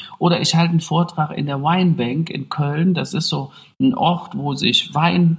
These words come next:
äh, äh, Kenner treffen und miteinander austauschen. Viele Unternehmergespräche habe ich dort schon geführt. Und die sich auch komplett neu erfinden. Und das finde ich fantastisch.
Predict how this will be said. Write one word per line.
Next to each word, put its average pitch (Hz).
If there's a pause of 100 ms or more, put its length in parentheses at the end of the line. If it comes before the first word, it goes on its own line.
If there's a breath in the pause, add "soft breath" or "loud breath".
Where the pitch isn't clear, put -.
äh, 147
äh, - (400)
Kenner 151
treffen 160
und 127
miteinander 123
austauschen. 139
Viele 165
Unternehmergespräche 135
habe 127
ich -
dort -
schon 123
geführt. 123 (360 loud breath)
Und 160 (120)
die 190
sich 190
auch -
komplett 208
neu 190
erfinden. 170
Und 156
das 175
finde 208
ich 196
fantastisch. 196